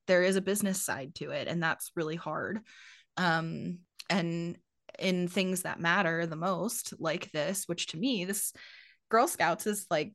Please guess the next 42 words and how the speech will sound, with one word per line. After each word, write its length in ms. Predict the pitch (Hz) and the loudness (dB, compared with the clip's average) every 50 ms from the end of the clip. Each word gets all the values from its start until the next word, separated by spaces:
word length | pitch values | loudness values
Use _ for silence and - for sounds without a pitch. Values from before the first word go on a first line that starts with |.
| _ - | _ -16
one 380 | - - - - - 180 185 180 | -16 -14 -10 -2 4 6 6 6
of 80 | 180 175 | 6 2
the 80 | 185 | 2
things 280 | 185 - 180 170 180 180 | 2 2 0 0 0 0
that 160 | 180 175 170 | 0 0 2
matters 320 | 190 185 180 185 196 190 | 2 2 2 2 2 0
the 60 | 190 180 | 0 0
most 280 | 175 175 190 190 - - | 0 0 0 0 0 -2
to 60 | 208 | 0
me 120 | 190 185 | 0 0
in 80 | 185 190 | 2 0
the 60 | 196 | 2
whole 200 | 208 220 220 208 | 2 2 4 4
world. 300 | 214 254 294 240 185 190 | 4 4 4 4 4 4
Right. 280 | 190 165 165 190 190 - | 4 6 6 4 4 4
And 200 | - 208 208 202 | 4 2 2 2
so 500 | 190 - - 175 180 185 185 185 190 208 208 - _ _ _ _ _ - - - | 0 0 0 2 4 4 4 4 2 0 -2 -4 _ _ _ _ _ -14 -4 -2
as 100 | 202 - | 0 4
far 140 | - 220 208 | 6 6 6
as 120 | 202 185 | 6 4
issues 420 | - 180 190 - - 220 190 190 180 | 4 2 2 4 4 4 2 4 2
or 100 | 160 156 | 0 0
causes, 600 | - - 190 190 202 214 208 190 170 180 185 185 | 0 2 4 4 4 4 4 4 4 2 2 2
and, 240 | 170 170 175 175 - - | 0 0 0 0 0 0
um, 420 | 196 175 165 160 156 160 170 180 - - - - - | 2 2 2 2 0 -2 -4 -6 -6 -10 -14 -4 0
and 80 | 202 208 | 4 6
so 80 | 240 | 8
there's 200 | 226 240 254 247 | 10 10 10 10
never 280 | 254 247 240 269 359 359 | 8 8 8 8 8 8
enough 280 | 285 269 262 254 254 - | 8 10 8 6 6 6
money 280 | - 254 302 311 247 190 | 6 6 6 8 4 2
for 160 | - - 185 | 4 4 4
the 100 | 185 190 | 4 2
things 300 | 190 202 196 190 190 180 | 2 2 2 2 2 2
that 180 | - 180 156 - | 2 2 2 4
matter 280 | 175 170 170 175 170 | 4 4 4 4 2
the 80 | 165 175 | 0 0
most. 440 | 175 160 151 160 190 - - - - | 0 0 0 0 0 0 -2 -2 2
Right. 300 | 202 196 185 196 196 - | 4 6 8 8 6 6
<laughs> 160 | 220 - - | 4 2 4
And 140 | - 240 226 | 4 4 6
so, 160 | - - - | 6 4 4